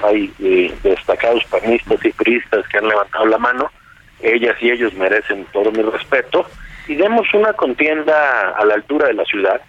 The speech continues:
¿no? Democrática, de propuesta, de, de contraste, y contrastémonos también con Morena y sus aliados, que, pues, tendrán que ver si en la ciudad tienen corcholatitas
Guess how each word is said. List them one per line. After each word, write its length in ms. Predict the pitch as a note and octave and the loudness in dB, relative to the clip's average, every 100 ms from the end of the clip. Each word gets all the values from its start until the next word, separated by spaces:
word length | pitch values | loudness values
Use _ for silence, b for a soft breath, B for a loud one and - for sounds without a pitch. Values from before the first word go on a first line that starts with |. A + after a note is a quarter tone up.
| _ _ _ _ - - | _ _ _ _ -20 -14
¿no? 160 | A#2 | -8
Democrática, 720 | C3+ F#2 E2 - G#2 - - G2 | -2 0 0 2 0 -2 -2 0
de 100 | F2+ | 0
propuesta, 880 | - F#2+ - G#2 G#2 - A2 A2 B2 - | -2 -4 0 0 0 0 0 0 -4 -8
de, 340 | E2 - - - - B B - | -6 -4 -4 -6 -10 B B -8
de 100 | F#2+ | -4
contraste, 800 | F2 E2+ E2 A2 G#2+ - C#3 - b b b _ | -2 -2 0 -2 -4 -4 -4 -4 b b b _
y 200 | G#2 G2+ | -8 -6
contrastémonos 760 | - G2+ G2+ F#2 - B2+ C3 A#2 | -2 0 0 -2 -2 0 0 0
también 340 | B2 A#2+ A#2+ A#2+ | 0 2 2 2
con 240 | A#2+ G2+ | 0 0
Morena 580 | F#2 F#2+ A2+ A#2 A2+ G#2 - | 0 2 2 2 2 0 -4
y 60 | G#2 | -4
sus 220 | - A2 | -2 0
aliados, 460 | A#2 A#2+ A#2 A#2 - | 2 2 2 2 -2
que, 120 | - - | -8 -12
pues, 160 | - | -14
tendrán 340 | - - F#3+ - | -18 -6 -4 0
que 140 | - | 0
ver 180 | G2 - | 0 0
si 160 | G2+ - - B B - | 0 -2 -6 B B -2
en 120 | F#2+ | 0
la 60 | |
ciudad 200 | F2+ G#2 G#2 | 2 0 0
tienen 280 | G#2+ G#2+ | -2 0
corcholatitas 840 | G2 F#2 - F#2 F#2 - C3+ - | 0 0 0 0 0 -2 -6 -4